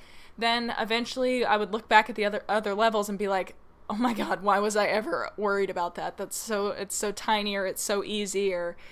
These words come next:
it's not a big deal." And I think that that is, I think that that goes for a lot of things. Like, once you get past something that scares you, it's like, "Oh, <laughs> duh, that was so easy." And,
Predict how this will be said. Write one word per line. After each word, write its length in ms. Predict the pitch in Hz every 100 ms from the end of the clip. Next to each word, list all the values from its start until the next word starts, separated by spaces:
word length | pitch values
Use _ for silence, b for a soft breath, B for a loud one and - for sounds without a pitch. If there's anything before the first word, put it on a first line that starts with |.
| B
it's 100 | -
not 180 | 214 208
a 40 |
big 220 | 208 196
deal." 440 | 202 202 190 185 185 B B B -
And 460 | 208 196 196 190 - -
I 140 | 208
think 520 | 208 233 214 220 - -
that 460 | 196 190 175 175 - - - -
that 440 | 196 202 196 185 -
is, 520 | 196 185 - - - - - - - -
I 100 | 214
think 180 | 220 247
that 140 | 233 220
that 160 | 196
goes 200 | 208 202 -
for 160 | 220
a 80 | 220
lot 240 | 208 214
of 120 | 262 -
things. 500 | 185 170 175 202 208
Like, 180 | 202
once 300 | 208 214 220
you 120 | 247 214
get 300 | 226 214 -
past 400 | 208 208 208 -
something 380 | 196 202 196
that 160 | 185 170 -
scares 480 | - - 269 285 202
you, 280 | 170 170 170
it's 220 | 185 -
like, 260 | 196 180 -
"Oh, 260 | 226 170 185 208
<laughs> 100 | 202
duh, 220 | 208 185
that 140 | 170 170
was 120 | 214
so 280 | - 202 214
easy." 480 | 240 202 180 170 - B B B B B
And, 480 | 240 220 214 214